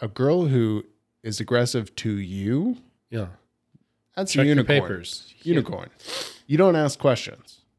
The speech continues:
Speaker 2: Don't ask questions.
Speaker 1: You know what I mean? That's one of those things where when it's happening.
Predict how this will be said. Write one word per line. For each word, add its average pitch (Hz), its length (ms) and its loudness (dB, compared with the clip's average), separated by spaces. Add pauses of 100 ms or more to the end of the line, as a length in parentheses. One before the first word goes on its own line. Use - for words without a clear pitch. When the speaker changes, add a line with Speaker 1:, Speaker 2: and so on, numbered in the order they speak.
(720)
Speaker 2:
Don't 95 180 -12
ask 113 220 -12
questions. 92 520 -14 (120)
Speaker 1:
You 113 80 -4
know 110 100 0
what 110 100 0
I 113 60 0
mean? 123 340 -2
That's 135 220 0
one 180 140 4
of 165 60 6
those 143 160 2
things 135 240 -2
where 120 480 4 (340)
when 110 160 -2
it's 107 140 -4
happening. 175 640 0